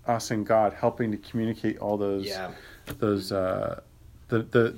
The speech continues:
Speaker 1: you talk about that miracle that's required for us to sense without,
Speaker 2: Right.
Speaker 1: uh,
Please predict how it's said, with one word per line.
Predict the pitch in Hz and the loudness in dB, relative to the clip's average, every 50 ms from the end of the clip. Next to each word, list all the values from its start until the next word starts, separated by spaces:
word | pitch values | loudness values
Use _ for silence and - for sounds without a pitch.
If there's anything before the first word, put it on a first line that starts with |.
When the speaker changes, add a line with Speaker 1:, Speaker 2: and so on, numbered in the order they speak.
| - - - | -8 -6 0
Speaker 1:
you | - 123 117 | 2 2 2
talk | 113 - 139 135 123 | 2 2 2 2 4
about | 123 113 101 - | 4 2 2 2
that | 120 113 - - | 2 2 2 2
miracle | 113 110 117 127 127 117 - 113 101 | 2 4 6 6 6 4 2 0 0
that's | 92 98 92 - | 0 0 -2 -2
required | - 98 - - - 110 107 104 - | -4 -8 -2 2 4 4 4 4 2
for | - - - - | 0 -2 0 0
us | 110 104 - - | 0 0 0 -4
to | - 104 | -6 -6
sense | - - - 123 110 101 95 - - | -4 -2 0 0 0 0 -2 -6 -6
without, | 107 95 92 107 104 101 101 113 | -6 -2 0 2 4 4 4 2
Speaker 2:
Right. | 123 120 110 101 - - - - - - - - - - - | 0 -2 -4 -6 -10 -14 -16 -16 -18 -20 -20 -20 -10 -4 0
Speaker 1:
uh, | 120 110 104 53 55 - 50 - 50 50 50 | 2 2 2 2 0 0 0 -2 -2 -4 -6